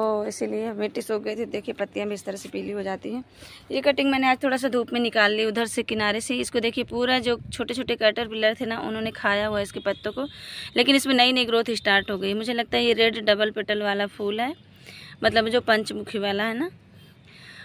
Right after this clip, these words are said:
और इधर भी देखिए cutting, ये purple वाली cutting बहुत अच्छी healthy grow हो रही है। और यहाँ पर जो मैंने people के बोनसाई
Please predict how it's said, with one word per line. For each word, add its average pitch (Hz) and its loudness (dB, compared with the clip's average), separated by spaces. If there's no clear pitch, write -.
और 214 4
इधर 277 2
भी 285 0
देखिए 262 0
cutting, 262 -2
ये 240 2
purple 240 2
वाली 240 2
cutting 233 -2
बहुत 240 -2
अच्छी 233 -4
healthy 208 -2
grow 214 -4
हो 208 -2
रही 214 -4
है। 294 -4
और 208 -6
यहाँ 262 6
पर 285 8
जो 285 4
मैंने 277 4
people 254 0
के 254 2
बोनसाई 240 2